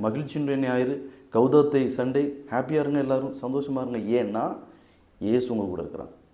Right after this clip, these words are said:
யார் இருந்தாலும் இல்லாட்டினாலும் இயேசு உங்க கூட இருக்கிறாங்க. ஹாப்பியா இருங்க. ரெண்டாவது, அந்த சந்தோஷத்தை நீங்க ஸ்-, மகிழ்ச்சி ரெட்டிப்பாக்கணும் அப்படின்னா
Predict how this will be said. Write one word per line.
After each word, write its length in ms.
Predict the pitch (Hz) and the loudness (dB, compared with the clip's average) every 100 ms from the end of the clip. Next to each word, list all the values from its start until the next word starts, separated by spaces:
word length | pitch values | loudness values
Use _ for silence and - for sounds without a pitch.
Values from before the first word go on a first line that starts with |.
| _ | _
யார் 420 | 101 101 113 117 | -4 2 4 4
இருந்தாலும் 480 | 117 120 117 110 104 | 4 2 2 2 0
இல்லாட்டினாலும் 680 | 113 110 104 101 98 92 90 - - - _ - | -2 -2 -2 -4 -6 -8 -10 -14 -20 -20 _ -2
இயேசு 360 | 104 123 120 | 0 2 0
உங்க 140 | 104 104 | -4 -4
கூட 180 | 92 | -4
இருக்கிறாங்க. 520 | 85 80 80 - - 92 | -6 -6 -12 -12 -10 -8
ஹாப்பியா 260 | 101 123 | -2 0
இருங்க. 320 | 107 104 98 - 104 | 2 0 -6 -6 -2
ரெண்டாவது, 560 | 131 175 175 165 143 - - | 2 6 6 6 2 -4 -12
அந்த 260 | - 123 147 | -2 0 0
சந்தோஷத்தை 580 | 156 143 147 147 143 135 120 - - 120 | 0 0 0 0 0 0 0 -4 -12 -6
நீங்க 160 | 117 | -4
ஸ்-, 140 | 117 - | -4 -2
மகிழ்ச்சி 420 | 113 156 - 127 | 0 0 -2 -2
ரெட்டிப்பாக்கணும் 680 | 135 180 151 151 139 131 123 | 0 -2 4 4 6 -2 -2
அப்படின்னா 400 | 120 113 113 | -2 -2 -2